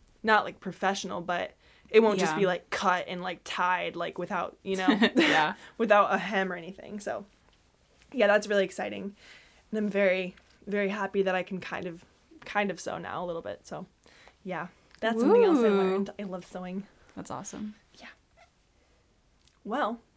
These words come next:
Speaker 2: Well?
Speaker 1: Is there anything else, Bieber?
Speaker 2: No, I didn't learn anything else.
Speaker 1: Mm.
Speaker 2: <laughs> No, I'm kidding.
Speaker 1: Good stuff.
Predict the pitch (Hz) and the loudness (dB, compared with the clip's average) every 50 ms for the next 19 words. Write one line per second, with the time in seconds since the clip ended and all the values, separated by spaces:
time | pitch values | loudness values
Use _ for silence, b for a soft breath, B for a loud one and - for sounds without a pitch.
0 | _ _ - - 208 208 247 311 392 403 - - _ _ _ _ b b b b | _ _ -14 -6 -4 -2 0 0 -2 -4 -8 -16 _ _ _ _ b b b b
1 | b b b - - 214 208 220 233 240 226 226 247 247 - 247 285 277 - - | b b b -10 -4 -2 -2 0 0 -2 -2 -2 -4 -4 -8 -8 -8 -8 -12 -16
2 | - _ - 214 220 226 226 226 226 220 226 226 233 240 226 202 185 170 165 165 | -20 _ -4 0 2 4 4 6 6 6 6 6 6 4 4 4 2 2 0 -2
3 | 160 170 170 180 170 160 147 160 175 180 - - - - - 214 202 196 185 - | -4 -4 -4 -4 -4 -4 -4 -4 -6 -6 -8 -10 -10 -10 -8 -8 -8 -8 -8 -10
4 | _ _ _ _ _ _ _ _ _ _ - 285 277 - 320 403 285 311 440 - | _ _ _ _ _ _ _ _ _ _ -2 -2 2 4 4 4 4 0 -4 -6
5 | - - _ _ _ _ B B B B B B B B 180 160 120 147 175 175 | -12 -20 _ _ _ _ B B B B B B B B -4 -2 -2 -2 -2 -4
6 | 147 85 98 127 190 226 202 202 - - - - - | -4 -6 -4 -4 -2 -2 -2 -2 -4 -10 -10 -12 -16